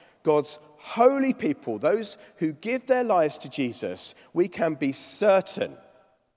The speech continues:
we can be certain that we will one day be raised from the dead, from the dead, from, from dead. None of us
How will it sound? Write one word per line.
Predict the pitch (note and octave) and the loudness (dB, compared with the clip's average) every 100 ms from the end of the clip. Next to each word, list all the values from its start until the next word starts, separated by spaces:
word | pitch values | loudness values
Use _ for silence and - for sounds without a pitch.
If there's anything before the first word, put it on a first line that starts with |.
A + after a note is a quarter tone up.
| _ | _
we | D#3+ | -4
can | E3 D#3+ | -2 -2
be | C#3 C#3 | -2 -6
certain | - - F#3 F3 E3+ - A#2 C#2+ C#2 _ _ _ - | -6 -6 0 0 0 -2 -4 -4 -12 _ _ _ -4
that | B2+ C3 | -2 -2
we | B2+ D#3+ C3+ G#2+ F2 | -2 0 0 -2 -6
will | A2+ A2+ | -4 -4
one | A2+ B2+ B2+ | -2 -2 -2
day | A2+ F#2 E2+ E2 - _ _ _ | -4 -4 -6 -10 -16 _ _ _
be | A2 | -8
raised | G#2+ A2+ G#2 F#2+ F2 - - | -4 -2 -2 -4 -10 -16 -12
from | - G#2 | -6 -6
the | G#2 | -6
dead, | F#2+ F#2 D#2+ D2+ - _ | -6 -6 -8 -12 -20 _
from | - A#2+ | -12 -10
the | G#2 | -8
dead, | G2+ F2 E2 - - | -8 -8 -10 -16 -12
from, | A#2 | -12
from | - - G#2 | -12 -12 -8
dead. | G#2+ F2 - - - _ _ _ - F3 | -6 -8 -10 -20 -20 _ _ _ -20 -14
None | E3 F3 G#3 A#3 | -10 0 2 2
of | D#3+ | 0
us | F#2 - - - | -2 -6 -12 -14